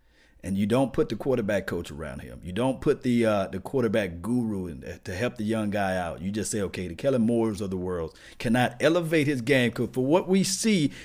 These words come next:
and what we see with our eyes is just the end product, and it's the end result. The, we, the,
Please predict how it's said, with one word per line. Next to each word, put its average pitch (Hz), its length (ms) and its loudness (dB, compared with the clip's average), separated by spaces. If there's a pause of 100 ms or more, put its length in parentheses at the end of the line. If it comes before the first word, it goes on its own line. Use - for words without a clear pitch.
and 123 100 2
what 160 160 6
we 175 120 2
see 165 260 2
with 135 100 4
our 131 220 6
eyes 113 440 4
is 92 80 -6
just 101 340 -4
the 101 240 -2
end 101 160 -2
product, 110 520 -2 (280)
and 95 100 -8
it's 90 120 -8
the 98 180 -2
end 101 120 0
result. 87 520 -4
The, 98 100 -6
we, 92 220 -6
the, 80 180 -12